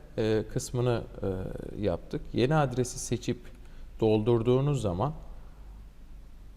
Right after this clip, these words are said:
adres başlığına yazdığınız ifade buraya kaydoluyor. Yani bundan sonraki aynı, e, yere sevkiyatta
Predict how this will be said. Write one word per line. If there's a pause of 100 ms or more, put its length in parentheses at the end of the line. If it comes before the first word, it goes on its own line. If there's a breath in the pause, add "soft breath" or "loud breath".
(460)
adres
başlığına
yazdığınız (140)
ifade
buraya
kaydoluyor.
Yani
bundan
sonraki (340 loud breath)
aynı, (260)
e, (360)
yere
sevkiyatta